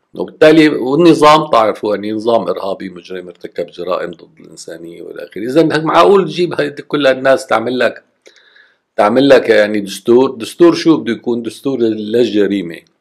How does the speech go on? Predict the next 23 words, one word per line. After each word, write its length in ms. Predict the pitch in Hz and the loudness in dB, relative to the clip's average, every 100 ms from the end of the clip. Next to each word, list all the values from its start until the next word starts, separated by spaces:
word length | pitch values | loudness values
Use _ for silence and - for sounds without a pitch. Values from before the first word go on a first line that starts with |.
| _ | _
أين 180 | 147 175 | 2 6
الشعب 380 | 143 - 120 101 | 4 2 0 -2
السوري؟ 520 | 92 - 104 104 110 - _ _ _ _ _ _ _ _ | -4 -8 -8 -8 -10 -14 _ _ _ _ _ _ _ _
مش 220 | 123 113 | -8 -6
موجود، 340 | 95 76 71 71 _ | -8 -12 -14 -20 _
مو 140 | 101 104 | -12 -10
هيك؟ 180 | 135 - _ _ _ _ _ _ _ _ - | -10 -14 _ _ _ _ _ _ _ _ -4
هذا 200 | 147 135 | 0 2
بدنا 200 | 110 98 | 2 0
نحكيه، 380 | 95 - - 104 | -8 -10 -8 -8
بدنا 200 | 87 90 | -8 -12
نقوله، 480 | 90 104 101 110 107 _ _ _ _ _ _ _ | -12 -10 -8 -8 -10 _ _ _ _ _ _ _
بما 280 | 107 117 117 | -4 0 2
أنه 220 | 117 104 | 2 2
أزمة 260 | 107 104 - | 0 -2 -6
أوكرانيا 480 | 87 - 101 98 90 | -6 0 0 0 -6
تتجه 560 | - 95 - 92 90 | -8 -12 -6 -6 -6
للحل 600 | 87 85 - 110 131 143 - _ _ | -12 -10 -4 -2 0 -2 -12 _ _
حتى 360 | - 143 - 120 | -10 -10 0 4
لا 140 | 139 | 6
تحل 460 | 151 143 - 123 110 | 6 4 0 -2 -2
القضية 540 | 101 - 95 98 95 | -4 -4 -6 -6 -8
السورية. 720 | 85 - - 85 78 76 - | -10 -14 -14 -14 -14 -18 -20